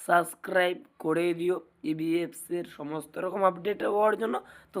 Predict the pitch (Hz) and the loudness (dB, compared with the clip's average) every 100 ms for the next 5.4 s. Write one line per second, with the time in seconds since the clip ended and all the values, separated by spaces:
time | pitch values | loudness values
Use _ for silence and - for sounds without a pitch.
0 | 165 185 170 - 185 180 - 180 - 165 | 0 0 0 -4 0 0 2 -2 0 -2
1 | 165 165 190 254 - - - - - 202 | -2 -4 -2 -2 -4 -12 -20 -6 0 2
2 | 143 - - _ - 180 202 202 262 262 | 2 -2 -18 _ -4 4 4 4 2 2
3 | 220 190 196 185 202 185 190 180 175 175 | 4 2 -2 -4 -2 -2 -2 0 0 0
4 | 185 220 170 170 175 180 180 185 190 - | -2 -2 -2 -4 -2 -4 -4 -4 -4 -2
5 | 165 160 185 | -4 -4 -6